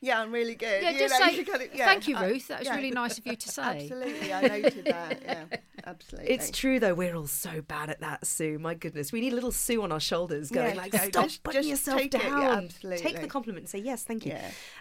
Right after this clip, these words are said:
Speaker 3: Um, so it's, it's about kind of rounding it up now at the age of forty-three and thinking, "Ha-, where do I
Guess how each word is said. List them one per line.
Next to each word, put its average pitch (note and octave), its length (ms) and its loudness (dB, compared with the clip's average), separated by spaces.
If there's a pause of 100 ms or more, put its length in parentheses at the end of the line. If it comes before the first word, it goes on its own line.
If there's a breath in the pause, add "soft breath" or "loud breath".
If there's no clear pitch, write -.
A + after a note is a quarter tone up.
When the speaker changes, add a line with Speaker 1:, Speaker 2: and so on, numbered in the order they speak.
Speaker 3:
Um, G#3+ 340 4
so A#3 240 6
it's, A3 200 4
it's - 180 -2
about A#3+ 300 4
kind G#3 180 0
of F3+ 200 -4
rounding A3 420 2
it E3+ 100 -2
up F#3 180 0
now D#3+ 260 -2
at - 120 -12
the F#3 80 -2
age D#3 200 -2
of C#3+ 60 -8
forty-three D3 540 -4
and C#3 100 -10
thinking, C#3+ 560 -8
"Ha-, - 200 -16 (160)
where D#3 200 -2
do D3 140 -6
I B2 360 -8